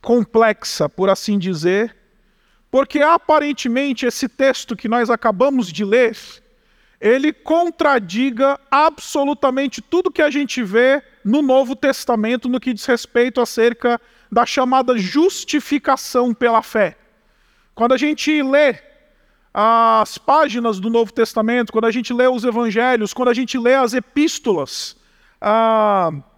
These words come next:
pas-, ah, paulinas, por exemplo, a gente descobre uma defesa muito robusta da chamada salvação pela fé. A gente descobre que Paulo, especialmente, talvez seja o grande campeão dentro de todo o Novo Testamento,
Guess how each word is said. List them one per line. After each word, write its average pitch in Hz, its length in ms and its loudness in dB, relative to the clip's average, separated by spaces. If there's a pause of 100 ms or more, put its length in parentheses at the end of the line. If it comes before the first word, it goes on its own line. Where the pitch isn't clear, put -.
(380)
pas-, 240 320 0
ah, 226 160 2
paulinas, 240 720 0
por 226 180 -2
exemplo, 214 600 -2 (400)
a 220 160 2
gente 311 720 -2 (300)
descobre 254 800 0
uma 285 200 0
defesa 311 680 0
muito 330 340 -2
robusta 277 640 -2
da 269 120 0
chamada 285 600 2 (160)
salvação 311 920 0
pela 311 280 2
fé. 247 460 -2 (800)
A 202 120 2
gente 285 280 -2
descobre 302 680 0
que 302 480 -2 (320)
Paulo, 302 480 2
especialmente, 269 840 -4
talvez 254 320 0
seja 247 260 -2
o 226 40 -4
grande 262 480 -2
campeão 269 560 0
dentro 269 340 -2
de 233 100 -4
todo 320 380 0
o 262 40 -2
Novo 262 260 0
Testamento, 233 840 -2